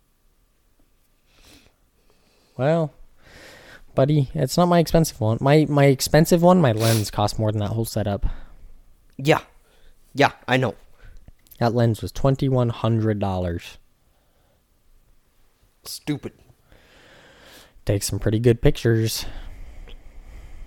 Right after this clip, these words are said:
Speaker 1: If you don't, if you don't know, I do photography. My camera is a little pricey.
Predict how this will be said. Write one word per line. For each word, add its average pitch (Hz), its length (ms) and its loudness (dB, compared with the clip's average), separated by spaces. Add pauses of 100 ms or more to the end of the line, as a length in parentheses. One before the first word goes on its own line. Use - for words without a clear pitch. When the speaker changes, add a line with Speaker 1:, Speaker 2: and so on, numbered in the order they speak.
(800)
Speaker 1:
If 113 180 -6
you 110 80 -2
don't, 107 340 -4 (1200)
if - 200 -20
you 117 100 -2
don't 113 280 -2
know, 123 360 0 (760)
I 110 160 -2
do 127 160 4
photography. 131 840 2 (160)
My 120 160 -2
camera 143 520 0
is 127 140 -4
a 113 120 -2
little 131 340 -2
pricey. 143 640 0